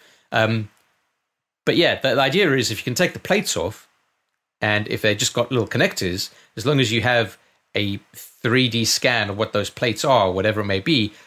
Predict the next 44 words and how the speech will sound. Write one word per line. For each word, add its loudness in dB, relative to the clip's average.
you 2
can 0
make 0
plates 0
of -2
your 4
own 0
and -10
just -18
in, -8
put -12
them 0
in. 2
So -2
that's 2
what 2
this -2
company -2
set 0
themselves 0
up 0
to -6
do -2
and -2
release 0
third-party 0
P 0
S 0
five 0
plates -2
of -2
different -2
colors, -2
and 0
they 4
look 0
pretty 0
cool. 2
But -2
they've 2
been 0
having 2
some, 0
uh, 4